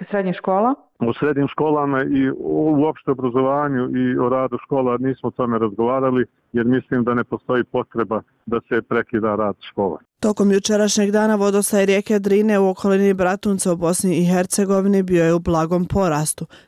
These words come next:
Speaker 3: pa je tokom noći došlo do dodatnog plavljenja oranica i pomoćnih objekata. Danas je nivo Drine u blagom opadanju.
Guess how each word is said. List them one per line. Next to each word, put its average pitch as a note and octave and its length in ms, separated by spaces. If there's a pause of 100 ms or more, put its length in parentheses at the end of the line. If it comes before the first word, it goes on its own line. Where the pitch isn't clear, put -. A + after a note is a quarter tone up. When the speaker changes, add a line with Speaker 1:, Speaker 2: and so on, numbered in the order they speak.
Speaker 3:
pa - 120
je A3 100
tokom E3 420
noći G3 380
došlo E3+ 500
do F3+ 180
dodatnog D#3+ 640
plavljenja D#3 600
oranica D#3 680
i E3 120
pomoćnih D#3 600
objekata. D3 680 (440)
Danas F#3 380
je G3 100
nivo D#3+ 300
Drine E3+ 420
u G#3 160
blagom D#3+ 500
opadanju. C#3 680